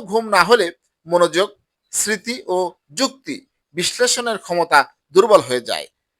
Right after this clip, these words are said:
সংক্ষেপে বলতে গেলে ঘুম শরীরের পুনর্গঠন, মস্তিষ্কের কার্যক্ষমতা ও মানসিক স্বাস্থ্যের জন্য অপরিহার্য। হ্যালো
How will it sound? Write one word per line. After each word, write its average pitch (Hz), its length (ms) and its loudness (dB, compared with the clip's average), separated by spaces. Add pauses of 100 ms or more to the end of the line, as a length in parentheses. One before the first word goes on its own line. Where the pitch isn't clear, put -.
(100)
সংক্ষেপে 208 420 0
বলতে 180 280 -2
গেলে 220 200 -4 (400)
ঘুম 208 260 -2
শরীরের 196 500 -2 (280)
পুনর্গঠন, 175 540 -4 (420)
মস্তিষ্কের 240 560 -2 (340)
কার্যক্ষমতা 220 640 -2 (160)
ও 175 120 -6
মানসিক 208 460 -4 (300)
স্বাস্থ্যের 196 420 0
জন্য 214 180 -2 (400)
অপরিহার্য। 175 680 2 (460)
হ্যালো 202 140 4